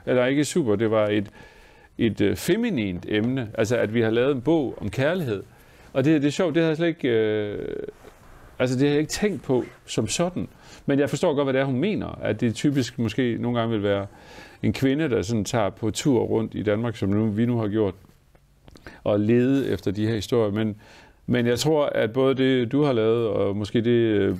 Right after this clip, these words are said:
T V, jeg har lavet, det kredser tit om relationer, og det, der holder os sammen og skiller os ad. Og man, nu vil jeg lige sige, at jeg synes jo nok, fodbold <laughs> og, og musik, det er tæt på kærlighed. Og,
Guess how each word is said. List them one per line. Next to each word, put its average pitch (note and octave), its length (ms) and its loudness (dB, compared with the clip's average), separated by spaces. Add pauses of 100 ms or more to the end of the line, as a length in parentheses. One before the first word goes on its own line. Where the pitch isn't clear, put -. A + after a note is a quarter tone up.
(160)
T - 80 -4
V, B2+ 220 2
jeg A#2 100 0
har A#2+ 60 -2
lavet, A2 260 0
det A#2 100 0
kredser C3 340 -2
tit C3 260 0
om G2 200 2
relationer, G2+ 800 -4
og F#2 280 -2 (520)
det, A2+ 80 2
der A#2 80 2
holder A2 220 2
os F#2+ 80 -2
sammen A2+ 340 -2
og G2 80 -4
skiller B2 300 0
os F2+ 180 -2
ad. G2+ 200 -2 (340)
Og A#2 180 0
man, C3+ 180 0
nu C#3+ 80 2
vil D3 80 2
jeg C#3+ 100 2
lige C#3 140 0
sige, D3+ 320 2
at A2 80 0
jeg A2+ 100 0
synes - 180 -6
jo D#3 40 0
nok, B2+ 200 0
fodbold D3 380 0 (200)
<laughs> - 60 -12
og, D#2 60 -12 (800)
og A3 120 0
musik, B2+ 360 0
det C#3 140 2
er B2+ 40 2
tæt - 380 -4
på B2 80 0
kærlighed. A2+ 500 -2 (240)
Og, F#2 220 -2